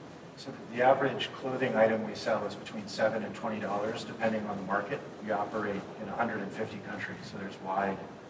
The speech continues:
variety in, in basket size and checkout size. But in the European Union and the United States, our two largest markets, it tends to be between seven and twenty dollars.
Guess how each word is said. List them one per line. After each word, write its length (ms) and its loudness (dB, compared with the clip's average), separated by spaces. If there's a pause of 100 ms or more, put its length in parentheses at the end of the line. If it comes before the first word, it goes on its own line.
(480)
variety 480 6
in, 120 -2
in 500 -10
basket 400 -2
size 340 -2
and 80 -12
checkout 400 -10
size. 340 -8 (320)
But 120 -4
in 80 0
the 60 0
European 520 -2
Union 260 -2
and 120 -4
the 60 -6
United 360 -6
States, 440 -6
our 100 -6
two 200 -10 (120)
largest 420 0
markets, 500 -8 (480)
it 160 -6
tends 260 0
to 100 -10
be 100 -10
between 400 -8
seven 320 -2
and 160 -8
twenty 260 -6
dollars. 460 -8